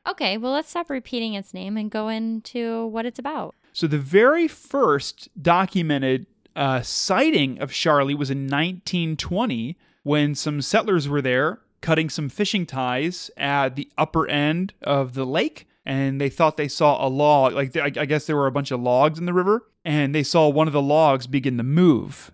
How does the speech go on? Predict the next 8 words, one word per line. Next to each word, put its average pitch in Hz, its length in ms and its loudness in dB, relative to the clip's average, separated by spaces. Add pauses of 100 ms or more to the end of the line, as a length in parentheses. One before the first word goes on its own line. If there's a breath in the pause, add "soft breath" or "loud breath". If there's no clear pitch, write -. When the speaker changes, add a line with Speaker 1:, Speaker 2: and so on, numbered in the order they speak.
(160)
Speaker 2:
thinking 156 520 -2
that 135 400 2 (240)
something 160 520 -4
under 180 220 0
the 151 120 2
water 135 640 2 (100)
was, 131 480 -6 (120)
like, 131 200 -6